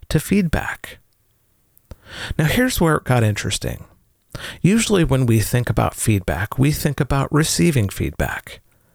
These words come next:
Did I do a good job? How could I do this better? And yes, that's a natural part of the process, being able to be corrected, being able to,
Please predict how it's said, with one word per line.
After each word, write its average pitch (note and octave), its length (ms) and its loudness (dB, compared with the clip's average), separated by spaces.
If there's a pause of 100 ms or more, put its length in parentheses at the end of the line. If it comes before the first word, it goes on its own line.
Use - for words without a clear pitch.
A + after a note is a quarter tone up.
(140)
Did A#2+ 140 4
I C3 100 4
do C#3+ 220 4
a C#3+ 60 2
good C3+ 180 2
job? A#2 420 2 (280)
How G#2 220 2
could A#2+ 160 4
I B2+ 80 6
do C3+ 180 6
this D3 200 2
better? - 480 -2 (1080)
And D#3+ 380 2
yes, D#3 360 4
that's B2+ 260 2
a C3 60 6
natural A#2+ 580 4
part A#2 480 0
of G#2+ 640 0
the B2 100 0
process, - 680 0
being A#2 400 4
able A#2 320 4
to - 260 2
be G#2+ 180 2
corrected, A#2 720 0
being G#2+ 260 4
able A2 280 4
to, G#2+ 240 2